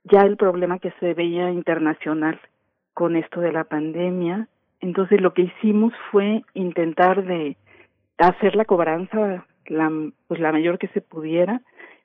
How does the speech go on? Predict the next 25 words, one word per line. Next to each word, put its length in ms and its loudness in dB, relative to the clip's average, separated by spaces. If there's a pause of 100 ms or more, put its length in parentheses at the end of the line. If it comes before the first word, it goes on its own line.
(100)
y 340 6
veíamos 600 6
evidentemente 640 -4
que 80 -8
los 140 -8
festivales 680 -6
y 40 -10
las 180 -8
ferias 400 -8
estaban 500 -8
por 220 -10
suspenderse, 840 -2
y 260 -8 (100)
sí, 100 0
como 240 0
tú 140 -4
dices, 380 -4 (640)
son 200 6
fuente 480 6
de 120 2
ingreso 540 0 (180)
fuerte 520 2 (120)
para 500 -4
la 140 -8
editorial, 720 -4